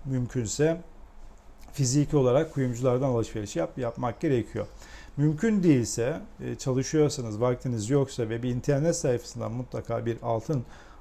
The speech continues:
almanız gerekiyorsa, bu ihtiyacınızı görmeniz gerekiyorsa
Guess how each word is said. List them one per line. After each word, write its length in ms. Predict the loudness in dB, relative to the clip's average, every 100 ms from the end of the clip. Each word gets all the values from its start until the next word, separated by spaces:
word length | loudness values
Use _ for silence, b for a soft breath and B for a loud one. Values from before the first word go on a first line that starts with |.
| -2
almanız 520 | 0 2 4 4 4
gerekiyorsa, 600 | 2 0 -2 -6 -6 -4
bu 80 | -4
ihtiyacınızı 560 | -2 -2 0 -2 -2
görmeniz 420 | 0 2 2 0 0
gerekiyorsa 680 | -2 -2 -6 -8 -4 -6